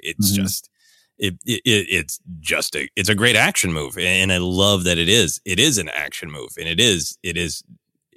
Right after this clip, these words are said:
Speaker 1: it is, it, like, has a good relationship to, uh,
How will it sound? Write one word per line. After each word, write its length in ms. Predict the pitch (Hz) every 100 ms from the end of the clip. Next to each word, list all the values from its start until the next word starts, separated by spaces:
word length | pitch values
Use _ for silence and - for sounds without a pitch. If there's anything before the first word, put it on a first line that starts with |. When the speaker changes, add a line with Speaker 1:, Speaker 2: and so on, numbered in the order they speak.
| -
Speaker 1:
it 140 | 113
is, 180 | 113 101 - _ _ _ _ -
it, 140 | 120 -
like, 160 | 113 104
has 320 | - 135 131
a 60 |
good 200 | 101 117
relationship 640 | 104 104 135 - 90 87 -
to, 400 | - 92 87 85 85 _ - _ _ -
uh, 400 | 95 85 80